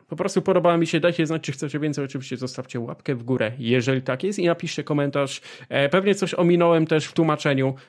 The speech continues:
To, to musicie być na to przygotowani, bo, em, no nie będę tłumaczył jeden do jednego. Bardziej chodzi o to, żebyśmy zrozumieli sens wypowiedzi i po prostu dobrze się bawili. Także dziękuję wam za uwagę. Link do gierki jest w opisie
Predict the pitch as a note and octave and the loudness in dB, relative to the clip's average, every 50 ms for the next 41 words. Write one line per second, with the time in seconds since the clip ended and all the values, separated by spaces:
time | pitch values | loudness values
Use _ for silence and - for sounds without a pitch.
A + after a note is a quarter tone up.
0 | _ _ - D#3+ D#3 D3+ D3 D3 D3 - D#3+ D3+ D3+ C#3+ - D#3 C3 - D3 C#3 | _ _ 0 2 2 4 2 2 2 2 2 2 2 2 0 -2 -2 0 2 4
1 | C3+ C3 C3 B2+ B2 C#3 C3+ - C#3+ C3 C3 C#3 B2+ - - C#3+ B2+ B2+ C3+ C3 | 4 4 4 4 2 0 -2 0 -2 -2 -2 -2 -4 -4 -4 -2 -2 -2 -2 0
2 | B2 B2+ B2 B2 B2 B2 B2 A#2+ B2+ B2 A#2+ A2+ A2+ A2+ - - - - - _ | 0 2 0 0 0 -2 0 0 0 0 0 0 -2 -4 -8 -16 -20 -20 -20 _
3 | _ _ - - G#2+ A#2+ B2 B2 B2 B2 B2+ C3+ - - - - - D#3 E3 F#3+ | _ _ -6 -2 0 0 2 2 2 0 -2 -2 -4 -6 -8 -4 0 2 4 4
4 | G3 F#3 G3 F#3+ F3 E3 - E3 D#3+ D3 - D#3 C#3+ C#3+ C#3+ C3 C3+ C3 C3 C3 | 4 4 4 2 2 2 2 0 0 0 0 0 2 2 2 2 2 2 2 2
5 | B2+ A#2 B2 B2 A2 A#2+ C3 C3+ B2 C#3 C3 C3 C#3 B2 B2 B2 B2+ B2 B2+ - | 2 0 0 0 0 2 0 0 0 -2 -2 -2 -2 -2 -2 -2 -2 -2 -4 -4
6 | C3+ A#2+ - B2+ B2 - - C3 A2+ A#2+ C3+ B2+ A#2 B2 B2+ B2 B2 A#2+ A#2 - | -6 -6 -6 -8 -8 -6 -6 -6 -4 -4 -4 -4 -2 -2 -2 -2 -2 -4 -4 -4
7 | - D#3 D#3 C#3+ C3 C3+ C#3+ C3 D3 C#3 C3 C#3+ C#3 B2 C3 C3 C3+ C3+ C3+ - | -2 0 0 0 -2 -4 -6 -6 -4 -2 -2 -2 -2 -2 -2 -2 -4 -4 -6 -10
8 | - - _ _ - C#3+ C3+ C3 C3 C3+ - - C3 B2 - B2 A#2 A#2+ A2+ A2+ | -20 -20 _ _ -6 -4 -4 -2 -4 -4 -4 -4 -6 -8 -6 -4 -2 -2 -2 -2
9 | B2+ A#2 - B2+ A#2+ G#2+ A#2 A2+ A#2+ A2 G2+ F#2+ G2+ - - - - A#2 A2+ A2 | -6 -4 -2 -2 -2 0 0 -2 -2 -4 -6 -6 -10 -12 -14 -12 -10 -10 -8 -4
10 | - A#2 A2+ A#2 B2 - - A#2+ - D3 C#3 C3+ - D3 C3+ B2+ A#2+ A#2 A#2+ A#2 | -4 -2 -2 -4 -6 -12 -12 -6 -4 -4 -4 -2 -2 0 2 2 2 0 0 -2
11 | A#2 - C3+ C3+ C#3 D3 C#3+ C3 C3 B2 B2+ F3 G#3 G3 - C#3+ C#3 C3+ C3+ C3 | -2 -2 -2 -2 0 0 0 0 0 0 0 0 0 0 -2 -4 -4 -4 -4 -4
12 | C3 - A#2+ G#2 - B2 - - B2 - - A#2 A2+ | -4 -4 -6 -6 -8 -12 -10 -10 -8 -6 -4 -4 -4